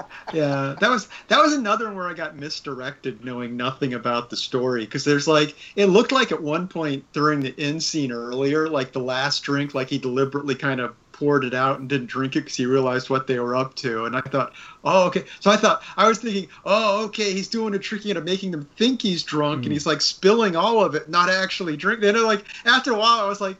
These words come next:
Speaker 1: "Wait a second, I think this guy really <laughs> likes to drink. I think, I think this is genuine." But
Speaker 2: Yeah.
Speaker 1: I was, I was attributing more craftiness than was actually going on.
Speaker 2: Well,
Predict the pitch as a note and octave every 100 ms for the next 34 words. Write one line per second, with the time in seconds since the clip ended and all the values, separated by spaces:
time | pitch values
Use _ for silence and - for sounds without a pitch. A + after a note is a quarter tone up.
0 | - _ A3 B3 A#3 G3 F#3 F3 F3 G#3+
1 | B3 F#4+ A3+ G3+ - G3 F#3+ D3 C3+ D3+
2 | F3 F#3 F#3 G#3 F3 E3 E3 - D#3 C3
3 | D#3 D#3 G#2+ B2+ A#2+ C3+ D#3 D3 D3 D3
4 | E3+ E3+ D#3+ E3 D#3 D3+ D#3+ E3+ B2+ G#2+
5 | G#2+ A#2 C#3 D3 C#3 B2 - D#3 D3+ D3+
6 | C3+ - E3 D3+ D#3 - G#3 G3+ F#3+ F3
7 | D#3 D3 D#3 D3+ - D#3+ C#3+ D#3 D#3 E3
8 | C#3+ C3 - - B2+ A#2+ B2 A#2+ A#2 -
9 | B2+ A#2 B2 A2+ A2 A#2 G#2+ G#2+ D#3 F3